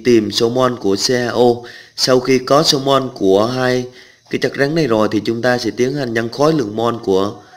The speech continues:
hai chất rắn tương ứng thì sẽ tìm được khối lượng của hai chất rắn này. Bây giờ chúng ta sẽ tiến hành như sau nhé. Như vậy bước đầu tiên thầy sẽ tính cái số mol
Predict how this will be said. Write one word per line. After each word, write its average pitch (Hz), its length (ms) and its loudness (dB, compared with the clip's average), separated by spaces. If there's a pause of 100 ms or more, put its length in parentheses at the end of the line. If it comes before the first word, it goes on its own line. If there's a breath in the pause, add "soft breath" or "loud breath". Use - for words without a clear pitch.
(240 loud breath)
hai 117 200 0
chất - 200 -4
rắn 143 160 0
tương 139 180 0
ứng 139 260 -2
thì 107 300 2
sẽ 101 160 -2
tìm 107 300 -2
được 98 180 -4
khối 139 200 -2
lượng 98 300 0
của 92 180 0
hai 107 140 -4
chất 98 160 -10
rắn 127 180 -6
này. 127 140 -6 (460 loud breath)
Bây 107 120 -2
giờ 110 160 0
chúng 104 140 -6
ta 113 160 -2
sẽ 92 340 -4 (140)
tiến 113 160 -4
hành 101 440 -8
như 101 100 -8
sau 104 240 -4
nhé. 110 120 -8 (2250 loud breath)
Như 123 120 2
vậy 110 160 6
bước 147 200 2
đầu 135 140 2
tiên 123 540 0
thầy 107 220 2
sẽ 95 360 2
tính 147 300 -2
cái 160 100 0
số 139 200 2
mol 139 280 2